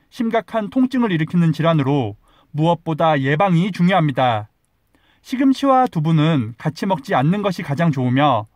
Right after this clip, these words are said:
시금치를 먹을 때 데쳐서 먹는 것이 더욱 좋습니다. 옥살산은 물에 녹는 수용성이며 열에 약하기 때문에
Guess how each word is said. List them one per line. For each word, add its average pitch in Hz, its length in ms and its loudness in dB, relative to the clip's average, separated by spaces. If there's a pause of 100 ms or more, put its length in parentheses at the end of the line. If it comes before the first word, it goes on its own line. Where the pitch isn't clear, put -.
(300)
시금치를 240 540 -2
먹을 147 240 0
때 113 340 -2 (360)
데쳐서 180 480 -2
먹는 160 300 2
것이 175 380 -2
더욱 170 300 -2
좋습니다. 127 720 -2 (840)
옥살산은 156 840 -2
물에 156 300 -2
녹는 151 360 2
수용성이며 143 840 -2 (320)
열에 156 280 0
약하기 208 360 -4
때문에 135 560 0